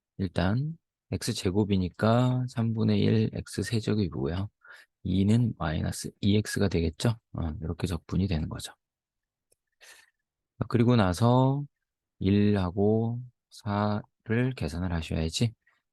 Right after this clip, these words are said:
얘도 삼분의 일 하고요. 일단 사를 세 번 곱합니다. 육십사, 이를 세 번 곱합니다. 빼기 일. 자, 마이너스 이 하고 엑스 사 들어오고 엑스 일 들어오고 이렇게.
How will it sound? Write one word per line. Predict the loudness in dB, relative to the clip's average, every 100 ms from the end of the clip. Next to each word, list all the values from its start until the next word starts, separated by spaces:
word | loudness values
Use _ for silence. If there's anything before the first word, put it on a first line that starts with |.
| _
얘도 | 0 0 2 2 4 2
삼분의 | 0 0 2 4 4
일 | 4
하고요. | 4 2 0
일단 | -2 0 0
사를 | 0 0 0 2 2 0
세 | 0 0
번 | 0
곱합니다. | -2 -2 -6 -6 -12 -14 -12
육십사, | -10 -10 -10 -6 -2 2 2 0 -6 -20 -20 _
이를 | 2 2 6 4 4
세 | 2
번 | 2 2
곱합니다. | -2 -6 -8 -10 -18 _
빼기 | -2 -2 -4 -6
일. | -6 -6 _ -20 -20 _
자, | -4 0
마이너스 | 2 2 2 0 -2
이 | -2
하고 | 0 2 2 2 0
엑스 | -4 -4 -4 -2 -2
사 | 0 0
들어오고 | 0 -2 -2 2 2 2 0 -8 _ _ -16
엑스 | -12 -4 0
일 | 0 0
들어오고 | -6 -8 -10 -18 -10
이렇게. | -10 -6 -2 2 2